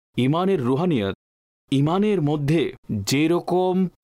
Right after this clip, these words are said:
অবস্থা ও পরিস্থিতি হওয়া দরকার, তাদের মাঝে তা বৃদ্ধি পেতে থাকে, যাকে ইজদিয়াদে ঈমান বলা হয়। তো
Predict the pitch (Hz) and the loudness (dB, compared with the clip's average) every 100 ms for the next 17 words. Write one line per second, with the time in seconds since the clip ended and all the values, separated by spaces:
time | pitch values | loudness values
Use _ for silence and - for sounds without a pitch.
0 | 135 135 160 156 - 180 175 175 135 160 | -6 -2 -2 -4 -4 -2 -2 0 -2 0
1 | 170 165 143 156 117 107 135 180 117 - | -2 -2 0 -2 -2 -4 -4 -4 -4 -8
2 | - _ 135 143 185 175 160 175 - 190 | -16 _ -4 -2 0 0 0 -2 -2 -4
3 | 127 180 151 180 160 151 - 110 - 90 | -2 -4 -2 -2 -2 -2 -2 -4 -6 -8
4 | - _ 101 123 117 165 - - 160 120 | -12 _ -2 -2 -2 -4 -4 -2 0 0
5 | 123 123 110 104 180 175 - 131 180 196 | 0 0 0 -2 -2 -2 -2 0 2 0
6 | 120 101 95 - - _ _ _ _ _ | 0 -2 -4 -10 -14 _ _ _ _ _
7 | _ _ _ - 143 180 196 | _ _ _ -4 -2 0 -4